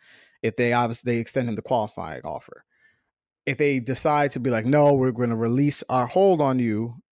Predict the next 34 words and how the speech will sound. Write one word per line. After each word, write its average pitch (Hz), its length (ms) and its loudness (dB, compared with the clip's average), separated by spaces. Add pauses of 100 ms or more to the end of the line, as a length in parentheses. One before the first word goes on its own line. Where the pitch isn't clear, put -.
um, 107 420 -4 (460)
it's 135 160 -2
four 160 280 2
point 147 360 -2
million 135 320 0
dollars, 117 560 -2 (160)
um, 107 460 -8 (540)
if 143 120 0
they 139 100 -2
keep 127 220 -4
him 127 80 -4
as 113 120 -6
an 104 60 -6
unrestricted 107 400 -10
free 80 160 -10
agent. - 220 -18 (760)
<sighs> - 300 -6
Now, 147 380 2
here's 214 260 4
the - 140 -16
thing. 117 320 -2
If 156 180 -2
they 160 140 -2
keep - 400 -6 (300)
both 190 480 2
Trier 156 520 0
and 147 260 -2
Dotson, 117 380 -2
even 120 100 -6
though 123 140 -2
Dotson's 139 680 -6 (100)
contract 139 560 -6
isn't 127 280 -8
guaranteed, 117 640 -4